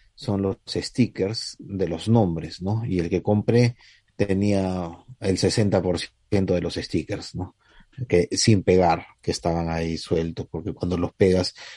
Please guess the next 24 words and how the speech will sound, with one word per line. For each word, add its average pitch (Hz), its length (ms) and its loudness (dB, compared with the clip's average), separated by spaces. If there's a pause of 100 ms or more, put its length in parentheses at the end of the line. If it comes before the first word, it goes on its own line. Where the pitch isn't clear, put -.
con 85 200 0
el 82 100 -2
tiempo 87 280 0
se 85 140 0
despegaban 87 520 0
o 82 80 -4
se 78 140 -6
perdían. 78 560 -6 (1040)
Pero, 127 400 2 (540)
sí, - 260 -4 (220)
traté. 87 540 2
Y 107 200 6
era 113 320 6
incómodo 135 800 6
guardar 92 480 0
las 87 160 -2
figuras, 82 420 -6
¿no? 98 200 -2
Lo 87 140 0
compré 117 300 0
para 87 260 -4
ver 95 160 -6
si, 85 200 -8
si 82 260 -8